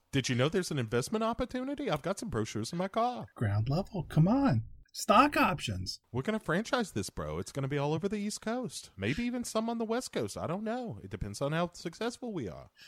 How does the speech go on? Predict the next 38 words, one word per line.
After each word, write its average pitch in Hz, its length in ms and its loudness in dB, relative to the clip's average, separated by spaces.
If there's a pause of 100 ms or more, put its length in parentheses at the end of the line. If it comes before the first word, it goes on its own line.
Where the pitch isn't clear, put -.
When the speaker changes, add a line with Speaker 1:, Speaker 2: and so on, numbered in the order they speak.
(240)
Speaker 1:
Also, 160 360 4
they've 190 180 2
got 196 160 4
weird 160 200 0
labor 165 220 0
laws 139 300 0
in 101 80 -6
California. 90 480 -4 (260)
Look, 208 200 4
I'm 143 100 4
getting 135 220 0
in 143 100 4
the 147 60 6
weeds 160 280 -2
on 180 140 4
this 101 180 0
thing. 87 260 -2
Just 123 220 -4
read 185 140 -4
the 214 60 -2
brochure. 190 500 0
It'll 120 140 0
tell 147 180 0
you 147 60 0
everything 180 340 -2
you 196 80 -2
need 202 180 -2
to 214 60 -4
know. 220 400 -2
Speaker 2:
At 214 120 0
this 190 200 6
point, 147 360 6
General 151 460 10 (120)
Thade 123 440 8
leaps 151 480 10
in 170 140 10
the 135 220 12
air 110 400 4